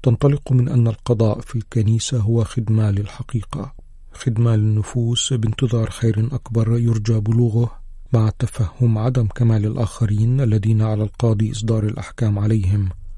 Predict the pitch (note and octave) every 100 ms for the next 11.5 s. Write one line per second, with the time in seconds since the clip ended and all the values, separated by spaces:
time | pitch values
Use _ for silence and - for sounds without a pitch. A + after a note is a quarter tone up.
0 | - - - - A2 G2+ - A#2+ A2+ A#2
1 | B2+ G#2+ G#2+ G#2 - A#2+ A#2 - - A2+
2 | - A2+ A2 - A2+ - C3+ A2 G#2+ G2+
3 | G2 G#2 G#2 G#2 G2 - A#2 G#2+ G2 G2
4 | F#2+ F#2 - - - B2 G#2 A2 G#2+ G#2
5 | F#2+ - A#2+ A2+ B2+ - - - - -
6 | A2+ - A2 A#2 A2 B2+ A2 A2+ A2 A2
7 | A2 B2 D3+ A2 G#2 - A2+ G#2+ G#2 -
8 | A2 A2 A#2 A#2 G2+ - - - A2+ G#2+
9 | G#2 G2+ A2+ A2 - - - B2 A2 -
10 | - C3+ A2 G2+ G2+ - - G#2 G2+ -
11 | - - - -